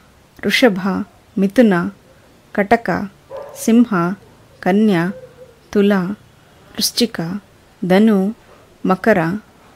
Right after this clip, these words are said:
ಕುಂಭ, ಮೀನ. ಹೀಗೆ ಪ್ರತಿಯೊಂದು ರಾಶಿಗೂ ತನ್ನದೇ ಆದ ಲಕ್ಷಣ ಸ್ವಭಾವಗಳಿರುತ್ತವೆ. ಮೇಷದಿಂದ ಮೀನದವರೆಗೂ ಹನ್ನೆರಡು ರಾಶಿಗಳು. ಪ್ರತಿಯೊಂದು ರಾಶಿಯು ಮೂವತ್ತು ಡಿಗ್ರಿ ಆಗಿರುತ್ತದೆ.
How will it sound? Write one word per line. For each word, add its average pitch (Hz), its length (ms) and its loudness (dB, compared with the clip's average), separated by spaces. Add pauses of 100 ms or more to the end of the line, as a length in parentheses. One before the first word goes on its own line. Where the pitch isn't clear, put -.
(180)
ಕುಂಭ, 220 340 4 (760)
ಮೀನ. 214 320 4 (360)
ಹೀಗೆ 254 340 6
ಪ್ರತಿಯೊಂದು 294 640 6
ರಾಶಿಗೂ 208 500 4
ತನ್ನದೇ 214 480 2
ಆದ 185 300 -2 (500)
ಲಕ್ಷಣ 247 380 0
ಸ್ವಭಾವಗಳಿರುತ್ತವೆ. 190 1040 0 (400)
ಮೇಷದಿಂದ 240 680 6
ಮೀನದವರೆಗೂ 190 760 2
ಹನ್ನೆರಡು 202 560 4
ರಾಶಿಗಳು. - 680 -6
ಪ್ರತಿಯೊಂದು 254 560 6
ರಾಶಿಯು 202 840 2 (300)
ಮೂವತ್ತು 254 340 6
ಡಿಗ್ರಿ 190 300 0
ಆಗಿರುತ್ತದೆ. - 600 -8